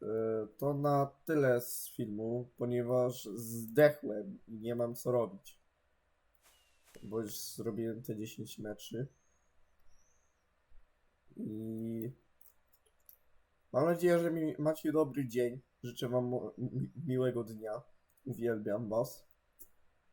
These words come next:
I jeżeli jesteście tutaj nowi i się wam podobało, to może zostawcie subskrypcję, bo to bardzo mi pomoże. I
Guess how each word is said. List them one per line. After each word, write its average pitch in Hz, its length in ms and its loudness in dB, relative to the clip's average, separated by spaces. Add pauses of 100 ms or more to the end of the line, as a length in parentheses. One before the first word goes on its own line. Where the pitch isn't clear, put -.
(320)
I 131 180 -2
jeżeli 139 580 0
jesteście 139 480 -2
tutaj 135 300 -2
nowi 117 340 2
i 110 60 -6
się 110 140 -6
wam 110 180 -6
podobało, 113 400 -2
to 127 120 -8
może 131 220 -6
zostawcie 160 540 -8
subskrypcję, - 600 -12
bo 95 100 -10
to - 120 -10
bardzo 98 300 -8
mi 98 140 -12
pomoże. 110 500 -8 (1300)
I 160 560 -6